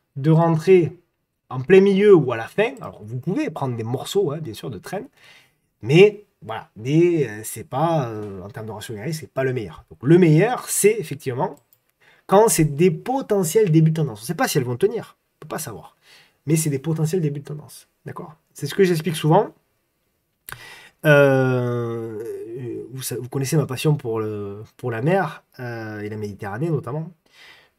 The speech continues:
Euh, pour moi, on peut vraiment faire un parallèle avec les, les marchés et l'analyse technique. C'est-à-dire que,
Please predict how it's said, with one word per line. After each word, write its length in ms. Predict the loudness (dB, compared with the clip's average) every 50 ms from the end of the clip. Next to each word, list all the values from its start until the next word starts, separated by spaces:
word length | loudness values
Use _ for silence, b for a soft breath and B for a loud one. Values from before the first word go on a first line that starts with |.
| _ -14
Euh, 300 | -10 -8 -8 -6 -8 -8 -10 -14 _ _ _ _ _
pour 180 | 0 4 6
moi, 540 | 8 8 8 8 6 6 2 0 -4 -12 _ _ _ _ _ -8
on 120 | -8 -6
peut 120 | 0 2 4
vraiment 280 | 4 6 6 4 4
faire 200 | 4 2 0 0
un 80 | 0 0
parallèle 400 | -2 -2 -2 -2 0 0 0 0
avec 240 | 0 0 0 -2 -2
les, 360 | -2 -2 -2 -2 -2 -2 -2
les 140 | -2 -4 -6
marchés 300 | -6 -6 -6 -4 -2 0
et 40 | 0
l'analyse 360 | 0 -2 -4 -6 -8 -8 -8
technique. 340 | -10 -10 -10 -12 -18 -18 -10
C'est-à-dire 300 | -6 -6 -6 -6 -6 -8
que, 240 | -8 -10 -10 -10